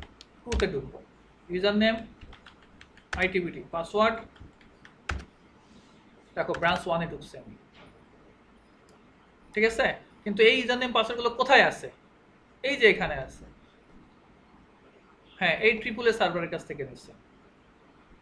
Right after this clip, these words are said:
ক্লিয়ার? So, তাহলে এটার সুবিধা কি হলো? সুবিধা হলো তুমি যে কোনো রাউটার ঢুকবা, তোমার এই রাউটারগুলোতে কিন্তু তোমার ইউজার নেম পাসওয়ার্ড,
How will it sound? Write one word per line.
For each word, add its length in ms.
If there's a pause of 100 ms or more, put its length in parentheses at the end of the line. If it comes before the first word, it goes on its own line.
(1300)
ক্লিয়ার? 300 (2000)
So, 80 (300)
তাহলে 260
এটার 260
সুবিধা 280 (100)
কি 140
হলো? 180 (520)
সুবিধা 360
হলো 140 (100)
তুমি 140 (120)
যে 80 (120)
কোনো 140 (100)
রাউটার 300
ঢুকবা, 280
তোমার 220
এই 140
রাউটারগুলোতে 580 (100)
কিন্তু 200 (400)
তোমার 180 (100)
ইউজার 220
নেম 160
পাসওয়ার্ড, 300